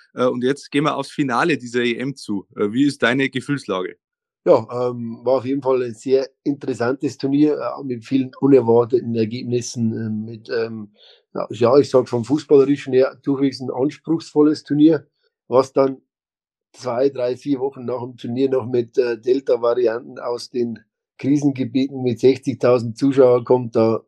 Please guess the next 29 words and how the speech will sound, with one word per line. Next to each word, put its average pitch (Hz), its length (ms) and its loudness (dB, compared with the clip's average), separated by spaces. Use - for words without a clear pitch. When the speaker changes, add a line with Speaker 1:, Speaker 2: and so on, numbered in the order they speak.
Speaker 2:
muss 123 200 -4
man 120 180 2
noch 117 200 -2
abwarten 123 560 4
und 117 400 -8
da 110 160 -4
werden 117 140 0
wir 117 160 -4
wahrscheinlich 113 440 -2
noch 110 140 -4
ein 113 120 -4
bisschen 123 360 -4
den 113 120 -4
Kopf - 200 -2
schütteln. 160 480 2
Aber 113 260 -2
wenn 117 100 0
man 117 140 0
rein 117 160 0
aufs 117 140 -4
Sportliche 127 480 -2
geht, 123 280 -4
dann 120 180 -2
glaube 113 280 0
ich, - 180 -12
hat 113 220 -4
die 120 120 -4
uefa 123 420 2
und 117 340 -4